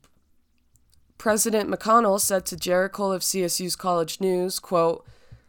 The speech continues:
"This is not a plan that we will draft and it will sit somewhere and we'll never go back to it.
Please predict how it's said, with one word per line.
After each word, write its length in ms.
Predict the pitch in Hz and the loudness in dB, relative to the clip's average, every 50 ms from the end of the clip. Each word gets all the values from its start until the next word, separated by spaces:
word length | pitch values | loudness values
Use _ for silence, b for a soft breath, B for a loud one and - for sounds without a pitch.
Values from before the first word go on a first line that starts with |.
| b b | b b
"This 180 | - 196 190 - | -4 -2 0 0
is 140 | 226 190 185 | 0 0 0
not 260 | 190 190 180 190 214 | 2 4 4 4 2
a 60 | 240 | 0
plan 300 | 233 - 226 208 202 208 | -2 -2 0 0 0 0
that 160 | 220 202 - | 0 -2 -2
we 120 | 208 202 196 | -2 -2 -2
will 140 | 190 190 175 | -2 -2 -4
draft 540 | - 175 190 208 196 175 175 185 - - | -2 0 2 2 4 4 4 2 0 0
and 100 | 190 180 | 0 0
it 80 | 175 165 | 0 0
will 140 | 170 175 165 | 0 0 0
sit 280 | - - 214 196 - | 0 0 0 -2 -2
somewhere 480 | - - 190 170 165 165 160 160 160 160 | -2 -2 0 0 0 2 2 2 2 2
and 160 | 160 160 160 | 0 0 0
we'll 160 | 156 160 160 | 0 0 2
never 300 | 160 165 170 175 160 165 | 2 2 2 0 0 -2
go 180 | 151 - 160 151 | -2 -2 -2 -2
back 300 | 147 160 156 151 151 - | 0 0 0 0 -2 -4
to 180 | - - 139 127 | -8 -8 -8 -8
it. 220 | - - - - | -10 -10 -12 -16